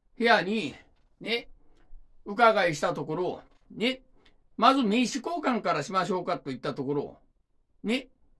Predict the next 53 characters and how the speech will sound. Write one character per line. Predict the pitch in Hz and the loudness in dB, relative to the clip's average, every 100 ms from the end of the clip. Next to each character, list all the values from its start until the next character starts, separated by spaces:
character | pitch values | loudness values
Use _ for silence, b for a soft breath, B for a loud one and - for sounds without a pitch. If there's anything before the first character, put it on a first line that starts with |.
| _ _ _ - | _ _ _ 0
な | 226 | 2
ん | 294 | 2
と | 233 | 0
言 | 147 | -2
っ | |
た | 131 | -6
か | 117 | -10
と。 | - - _ _ _ _ - | -16 -20 _ _ _ _ 2
い | |
や、 | 277 - - - | 2 2 -4 -2
も | 262 302 | 2 4
う | |
あ | 247 | 4
れ、 | 262 - - _ _ _ _ _ - - | 4 -2 -10 _ _ _ _ _ -20 -4
前 | 226 277 277 | 2 4 6
に | 277 277 - | 6 2 -2
一 | 214 269 | -4 2
度 | 226 | 6
お | |
渡 | 208 208 208 | 6 6 0
し | 226 | -4
し | - | -4
ま | 277 | -2
し | 254 | -2
た | 247 | -2
か | 196 | -2
ら | 147 | -4
と、 | - | -6
こ | 294 339 | -4 0
う | |
言 | 226 190 | 0 -2
っ | |
た | - 113 | -8 -10
ん | 92 | -10
で | |
す | - | -8
ね。 | 170 233 - _ _ _ - _ _ _ _ _ _ _ _ - | -6 -6 -8 _ _ _ -20 _ _ _ _ _ _ _ _ -8
し | - | 2
か | 294 | 2
し、 | - 135 - _ _ _ _ _ _ _ _ _ _ _ _ | 2 -4 -12 _ _ _ _ _ _ _ _ _ _ _ _
あ | 190 233 | 2 4
れ | 254 262 | 6 6
は | 302 302 - | 4 2 -4
議 | 147 202 | -6 0
員 | 277 240 170 | 2 2 0
に | 165 165 | -4 0
な | 202 | 2
る | 247 | 2
前 | 240 180 247 | 2 2 0
で | 220 | -2
し | 151 | -6
ょ。 | 170 185 _ _ _ _ _ _ _ _ _ _ _ _ _ _ _ _ _ _ 127 | -8 -12 _ _ _ _ _ _ _ _ _ _ _ _ _ _ _ _ _ _ -8
ね。 | 180 | -8